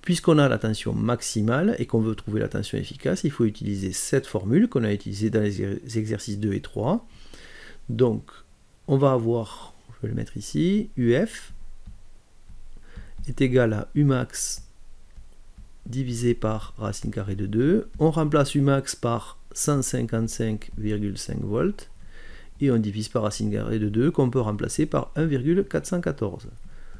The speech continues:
On n'a plus qu'à prendre la calculatrice. Et on obtient cent neuf virgule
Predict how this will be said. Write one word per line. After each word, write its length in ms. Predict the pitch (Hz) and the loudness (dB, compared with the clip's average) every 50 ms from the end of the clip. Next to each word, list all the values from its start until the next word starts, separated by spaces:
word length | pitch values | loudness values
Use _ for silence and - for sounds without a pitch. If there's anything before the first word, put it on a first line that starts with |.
| - - - - - | -14 -16 -12 -4 0
On 100 | 135 123 | 0 2
n'a 80 | 123 110 | 2 0
plus 120 | - 123 | -2 -2
qu'à 140 | 110 - 107 | -2 0 -2
prendre 180 | - - 104 104 | 0 -2 -4 -4
la 60 | 101 | -2
calculatrice. 500 | - 107 101 - - 104 98 98 - - - - - | -4 -6 -6 -4 -4 -4 -4 -6 -8 -12 -16 -2 4
Et 80 | 139 139 | 6 6
on 80 | 127 120 | 6 6
obtient 460 | 113 98 - - 107 113 113 120 - - - | 4 0 -2 0 0 0 2 0 -2 -6 -6
cent 240 | - - - 151 135 | -6 -2 0 2 2
neuf 420 | 123 110 110 120 147 - - - - - | 2 2 0 0 -2 -4 -6 -8 -8 -6
virgule 520 | 117 113 117 120 110 107 113 110 113 - | -2 0 0 0 0 0 0 0 -2 -2